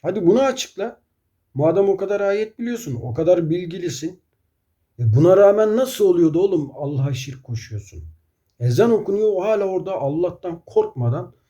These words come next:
hala orada yalana devam ediyorsunuz lan. Videoyu çekmeye devam ediyorsunuz. E nasıl bir Müslümanlık bu şimdi? Nasıl bir şey bu?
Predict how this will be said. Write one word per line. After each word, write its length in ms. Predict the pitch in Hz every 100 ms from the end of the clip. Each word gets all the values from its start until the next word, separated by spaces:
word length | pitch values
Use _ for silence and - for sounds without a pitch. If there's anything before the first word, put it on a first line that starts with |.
| _ _ _ _
hala 400 | - 131 208 208
orada 240 | 175 170 190
yalana 440 | 156 143 165 175
devam 360 | 139 151 180 160
ediyorsunuz 540 | 110 95 - 92 101
lan. 180 | 151 131
Videoyu 380 | 139 135 147 156
çekmeye 440 | 143 131 143 151
devam 360 | 120 120 131 110
ediyorsunuz. 680 | - - - _ _ _ _ _ _ _ _ _ _ _ _ _ _ -
E 180 | 170 196
nasıl 280 | 226 220 175
bir 60 |
Müslümanlık 680 | 160 139 135 131 123 117 120
bu 60 | 113
şimdi? 420 | 120 131 202 185
Nasıl 400 | 160 214 214 202
bir 340 | 147 143 - -
şey 320 | - 120 127
bu? 220 | 220